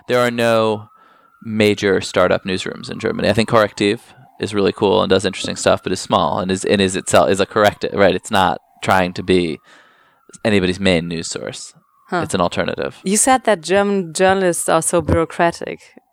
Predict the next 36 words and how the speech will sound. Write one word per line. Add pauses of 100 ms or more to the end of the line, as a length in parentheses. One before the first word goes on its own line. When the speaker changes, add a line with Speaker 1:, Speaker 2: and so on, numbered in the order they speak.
(600)
Speaker 2:
How
do
you
mean
Speaker 1:
Did,
Speaker 2:
that?
Speaker 1:
did
I
s-,
I
s-,
I
think
Speaker 2:
You
Speaker 1:
I
Speaker 2:
did
Speaker 1:
said
that
Speaker 2:
say
Speaker 1:
off
Speaker 2:
that.
Speaker 1:
the
record
before
we
were
talking.
I
can't
believe
you
would
burn
me
like
that,